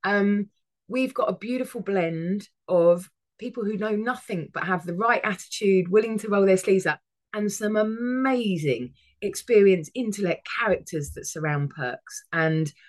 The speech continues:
you know, the more people that can attach themselves to our mission, there is, even if it's just saying, "Perks is cool,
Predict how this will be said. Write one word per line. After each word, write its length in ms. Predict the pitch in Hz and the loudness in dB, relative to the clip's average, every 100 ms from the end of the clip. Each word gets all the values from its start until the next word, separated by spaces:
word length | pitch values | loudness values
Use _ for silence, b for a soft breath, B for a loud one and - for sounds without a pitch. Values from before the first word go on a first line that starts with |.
| b b _ - | b b _ -4
you 100 | 175 | 0
know, 220 | 156 143 - | 2 0 0
the 140 | 180 | 2
more 440 | 202 208 233 240 | 4 4 2 0
people 420 | - 208 208 185 165 | 0 -10 -4 -4 0
that 220 | 170 - | -2 0
can 400 | 180 165 160 165 - | -2 0 0 -4 -10
attach 440 | - - - - | -8 -6 -6 -6
themselves 440 | 180 160 180 175 170 | -6 -4 -2 -2 -2
to 100 | 165 | -6
our 140 | 165 165 | -6 -10
mission, 240 | - - | -16 -6
there 140 | 190 196 | 4 6
is, 120 | 190 b b | 6 b b
even 340 | 277 302 311 302 | 2 4 4 0
if 120 | 269 | -2
it's 160 | - | -8
just 220 | - 269 262 | -4 -4 -2
saying, 260 | 208 196 | 0 0
"Perks 360 | 240 240 - 233 | 2 0 -2 -10
is 80 | - | -10
cool, 480 | - 180 175 214 | 0 4 4 2